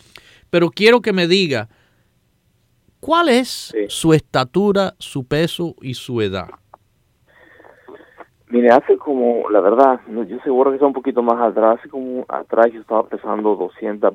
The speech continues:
Speaker 2: veinte y ahorita estoy en ciento setenta y nueve, cien, ciento setenta y nueve por ahí estoy
Speaker 1: Ok,
Speaker 2: pesando.
Speaker 1: ¿y cuál es su estatura?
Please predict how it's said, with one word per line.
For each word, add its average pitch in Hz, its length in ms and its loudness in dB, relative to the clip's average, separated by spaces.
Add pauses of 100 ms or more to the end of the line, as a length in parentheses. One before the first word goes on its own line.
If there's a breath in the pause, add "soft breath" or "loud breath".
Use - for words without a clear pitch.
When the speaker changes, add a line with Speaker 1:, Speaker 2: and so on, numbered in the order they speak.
Speaker 2:
veinte 104 640 0
y 95 80 -8
ahorita 95 360 -8
estoy 110 340 -2
en 101 140 -8 (120)
ciento 120 560 -6
setenta 90 760 -8
y 80 320 -12 (640)
nueve, 107 640 -4 (100)
cien, 104 320 -10 (140)
ciento 120 320 -8
setenta 98 640 -12
y 85 60 -14
nueve 104 300 -6
por - 240 -14
ahí - 140 -10
estoy - 220 -14
Speaker 1:
Ok, - 160 -8
Speaker 2:
pesando. 156 400 -2
Speaker 1:
¿y 147 60 -4
cuál 147 280 0
es 165 100 0
su 160 160 -4
estatura? 139 640 -6